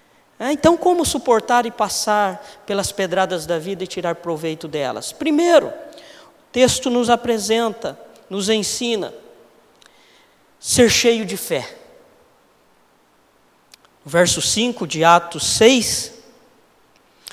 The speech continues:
Então escolheram Estevão, homem cheio de fé.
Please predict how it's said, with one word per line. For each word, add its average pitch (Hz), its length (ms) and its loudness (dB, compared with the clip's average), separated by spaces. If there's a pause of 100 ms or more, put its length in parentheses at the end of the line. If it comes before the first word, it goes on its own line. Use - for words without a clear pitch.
(920)
Então 247 340 6
escolheram 214 560 6
Estevão, 311 880 4 (300)
homem 233 420 0
cheio 175 460 -6
de 147 80 -10
fé. 95 320 -12